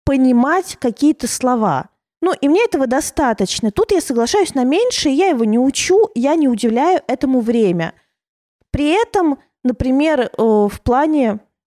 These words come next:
Ну чего? Ну, в плане карьеры, в плане работы я не соглашаюсь на меньшее, я чего-то там постоянно бегу, достигаю, и это, конечно,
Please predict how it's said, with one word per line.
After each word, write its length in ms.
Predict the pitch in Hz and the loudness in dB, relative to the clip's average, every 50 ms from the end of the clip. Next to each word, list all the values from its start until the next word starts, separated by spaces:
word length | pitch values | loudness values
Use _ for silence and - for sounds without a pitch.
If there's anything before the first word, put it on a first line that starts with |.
| _ _ _ _ _ _ _ _ _ _ _ _ _ _ _ _ _ _ _ _ _ _ - | _ _ _ _ _ _ _ _ _ _ _ _ _ _ _ _ _ _ _ _ _ _ -2
Ну 160 | 196 208 208 | 0 0 0
чего? 520 | - - - 240 240 233 214 202 165 156 _ _ _ _ _ | -2 -2 0 0 0 2 2 0 0 -2 _ _ _ _ _
Ну, 120 | 294 311 | -2 -2
в 60 | - - | -2 -2
плане 280 | - 226 285 359 349 | -2 -2 0 0 -2
карьеры, 680 | - - 269 247 214 214 196 185 170 151 139 139 131 - _ _ _ _ _ | 0 0 -2 0 0 0 0 0 0 0 0 -2 -6 -10 _ _ _ _ _
в 80 | _ _ | _ _
плане 280 | - 254 247 247 226 | -2 0 0 0 0
работы 480 | 208 202 208 233 359 403 - 349 277 - _ | 0 0 0 0 -2 0 0 -2 -2 -2 _
я 320 | - 202 208 233 269 349 330 - | -6 -4 -2 0 0 0 -2 -2
не 320 | 220 247 247 262 269 247 | 0 0 2 2 2 0
соглашаюсь 720 | 226 - 220 190 196 185 185 - - 208 190 175 175 - - - | 0 -4 -4 -2 -2 -4 -4 -2 -2 -2 0 0 -2 -4 -4 -2
на 100 | 202 196 | 0 2
меньшее, 600 | 208 240 311 427 466 453 - - - 381 349 349 349 - _ _ _ _ _ _ _ _ _ | 2 2 2 2 2 0 0 0 0 0 0 -2 -4 -8 _ _ _ _ _ _ _ _ _
я 260 | 214 196 254 269 277 | -4 -2 0 0 0
чего-то 540 | - - - - 220 196 220 262 311 - 269 | -2 -4 -6 -6 -4 -2 0 0 0 0 -2
там 320 | - _ - 254 277 285 262 | -4 _ -2 0 0 0 -2
постоянно 640 | 269 - - - 254 240 233 247 285 285 277 269 | -4 -6 -4 -4 -2 0 0 0 2 2 2 2
бегу, 480 | 240 208 233 262 214 196 202 240 269 285 | 0 0 -2 -2 -2 0 0 2 2 2
достигаю, 840 | 226 247 247 - - - 226 202 233 247 285 311 320 320 302 285 - _ _ _ _ | 0 0 -4 -4 -6 -8 -4 -2 0 0 2 2 2 2 2 0 -2 _ _ _ _
и 60 | 247 | 0
это, 220 | 285 359 427 - 370 | 0 0 0 -2 -2
конечно, 580 | - 294 262 262 302 339 - - 311 285 - | -2 0 0 0 0 -2 -2 -2 -2 -4 -4